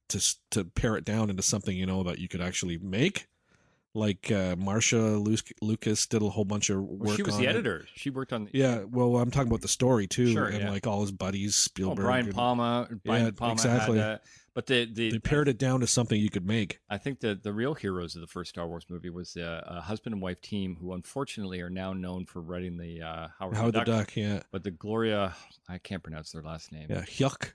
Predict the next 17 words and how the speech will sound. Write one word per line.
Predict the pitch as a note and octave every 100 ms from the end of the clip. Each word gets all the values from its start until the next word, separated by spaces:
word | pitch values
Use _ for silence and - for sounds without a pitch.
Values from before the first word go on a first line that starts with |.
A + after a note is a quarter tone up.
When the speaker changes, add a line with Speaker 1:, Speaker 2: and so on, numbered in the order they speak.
| _
Speaker 2:
Hyuk, | A2+ G#2 - -
yeah. | F2
Speaker 1:
Hyuk, | - -
Hyuk, | - A3
Hyuk, | - - -
Hyuk. | - -
Speaker 2:
Her | D3
and | D#3+
her | B2+
husband, | C3+ A#2+ G#2+ F#2+ -
uh, | G#2 G2+ G2 - A#2 F2
gave | A#2+ C3 B2+
it | G#2+ -
the, | G#2+ G2+ G2 F2+
the | F#2+ F2+
comedy, | - - D3 C3 F#2 F2
like, | F2+ F2+